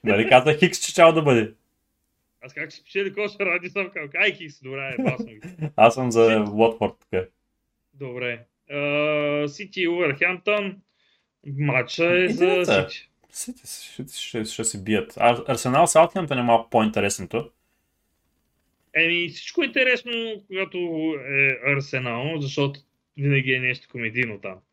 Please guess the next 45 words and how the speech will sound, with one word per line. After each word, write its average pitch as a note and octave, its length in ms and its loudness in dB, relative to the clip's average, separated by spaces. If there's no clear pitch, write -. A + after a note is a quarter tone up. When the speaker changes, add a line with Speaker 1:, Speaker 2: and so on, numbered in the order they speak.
Speaker 1:
Ам, E3+ 240 -2
не, F3+ 420 4
те E3 140 2
като A3+ 220 2
домакини D#3+ 360 0
се - 160 -2
представят B2 440 2
доста B2 280 -2
по-добре, F#2+ 360 0
между F2+ 200 -4
другото, F2 180 -6
Speaker 2:
Бе, D3+ 120 2
Speaker 1:
май. D3 100 2
Speaker 2:
вземат G#3 320 0
си F3+ 80 -6
го C#3 120 -6
матча. A2+ 280 -14
Speaker 1:
И A#2 100 -2
аз B2 140 2
според C#3+ 260 -4
мен C3+ 240 -4
ще G#2+ 100 -8
си - 80 -14
го G2+ 40 -6
вземат F#2+ 340 -6
матча. F2+ 260 -8
Speaker 2:
Челси F3 360 -4
Лийдс, A3 300 -2
според D#3 280 -10
мен F#3+ 140 0
ще D3 120 -12
го C#3 60 -12
вземем C#3 320 -4
тук, C#3+ 180 -14
че C3+ 140 -18
трябва C3 220 -8
малко B2+ 280 -10
да A#2 300 -6
се - 200 -16
поуправим. A#2 460 -6
Абе, G3+ 380 4
е, C3+ 140 -4
ш-, - 260 -18
ти D3 140 -4
релик, G#3 300 -4